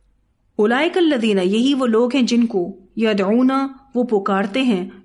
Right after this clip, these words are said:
यबतगूना इला रब्बिहिम, वो खुद तलाश करते हैं अपने रब की तरफ, अल वसीलता, कोई जरिया,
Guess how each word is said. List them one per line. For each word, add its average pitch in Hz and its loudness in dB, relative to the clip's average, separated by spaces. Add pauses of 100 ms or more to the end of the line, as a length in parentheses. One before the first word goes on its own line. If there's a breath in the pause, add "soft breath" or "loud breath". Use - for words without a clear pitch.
यबतगूना 220 0
इला 202 0
रब्बिहिम, 196 0 (300 loud breath)
वो 208 2
खुद 302 -2
तलाश 226 -2
करते 233 -4
हैं 240 -2
अपने 220 -2
रब 214 -4
की 262 -4
तरफ, 254 -2 (400 loud breath)
अल 294 2
वसीलता, 320 0
कोई 220 2
जरिया, 175 -2